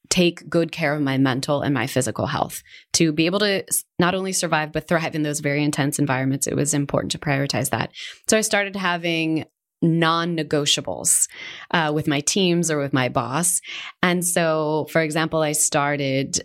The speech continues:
working out with a trainer for the first time in my whole life. It was so <laughs> hard in the beginning, but I had this protected hour from seven to eight A M every single day. My phone was not with me. Now, I was working at Google at the time, so my gym was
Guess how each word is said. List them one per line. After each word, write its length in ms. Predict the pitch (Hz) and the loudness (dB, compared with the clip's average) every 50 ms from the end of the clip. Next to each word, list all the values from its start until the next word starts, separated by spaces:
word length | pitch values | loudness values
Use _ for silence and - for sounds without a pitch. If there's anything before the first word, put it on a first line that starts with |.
| _ _ _ _ _ _ - | _ _ _ _ _ _ 2
working 300 | 175 165 156 - 156 151 | 2 2 2 0 -2 -2
out 80 | 143 | -2
with 100 | - 180 | -2 -2
a 60 | - 190 | -2 0
trainer 400 | 190 - - 143 135 135 143 165 | 0 0 2 2 2 2 0 -2
for 120 | - - | -2 -6
the 60 | - | -6
first 220 | - - 123 131 - | -4 -2 -2 0 0
time 160 | - 127 127 | 0 0 2
in 80 | 135 | 2
my 80 | 131 135 | 0 0
whole 220 | 139 156 135 135 | -2 -2 -2 0
life. 320 | 127 107 110 127 190 214 - | 0 0 0 0 -2 -4 -4
It 60 | - | -4
was 120 | 135 170 | -2 0
so 280 | - - - - - - | 2 2 2 0 0 -2
<laughs> 40 | - | -2
hard 340 | - - - 233 190 180 - - | -4 -2 0 0 0 0 -2 -4
in 60 | 202 | -2
the 80 | 170 160 | -2 -2
beginning, 480 | 156 151 - 151 143 143 156 185 220 - - - - - - - | -2 0 0 0 0 2 0 -2 -4 -4 -6 -6 -6 -8 -4 0
but 100 | - 185 | 0 2
I 40 | 190 | 2
had 100 | 185 180 | 0 -2
this 140 | 180 180 - | -4 -4 -4
protected 420 | - 190 185 175 170 - 170 175 | -2 0 0 0 -2 -2 -2 -2
hour 300 | 208 233 226 185 180 175 | 0 0 0 -2 -4 -4
from 400 | 175 - 156 151 147 147 147 151 | -2 -2 -2 0 0 0 0 0
seven 300 | 151 - - 151 147 147 | 0 0 0 0 0 0
to 40 | 147 | 0
eight 180 | - 156 156 | 0 0 0
A 120 | 151 156 147 | 0 0 0
M 180 | 139 143 143 - - | 0 0 0 0 0
every 200 | 151 143 151 151 | -2 0 0 -2
single 240 | - 165 175 175 | 0 0 0 2
day. 340 | 165 156 139 127 127 135 165 175 - | 2 2 2 2 0 -2 -4 -6 -4
My 140 | - 127 139 | -4 -2 -2
phone 260 | - - 143 139 151 | -2 -2 0 0 0
was 120 | 165 170 - | 0 0 0
not 160 | 185 - - | 0 0 0
with 220 | 156 151 147 - | 0 -2 -2 0
me. 360 | - 147 143 147 170 175 - - - | 0 0 2 0 0 -2 -6 -8 -4
Now, 360 | - 135 131 127 135 147 - - | -2 0 0 0 -2 -4 -4 -2
I 60 | - | -2
was 140 | 156 156 160 | 0 0 0
working 340 | 170 165 - 156 143 135 | 0 0 0 0 0 -2
at 100 | 131 135 | -2 -2
Google 220 | - 180 170 170 151 | -2 0 0 0 0
at 60 | - | -2
the 80 | 147 147 | -2 -2
time, 260 | - 151 139 135 151 | 0 0 0 0 2
so 320 | - - 143 135 139 143 - - - - _ | 0 0 0 0 -2 -6 -8 -12 -20 -8 _
my 120 | - 160 160 | 0 0 2
gym 260 | 147 160 170 160 160 | 2 2 2 0 0
was 240 | 151 143 147 - | -2 -4 -4 -6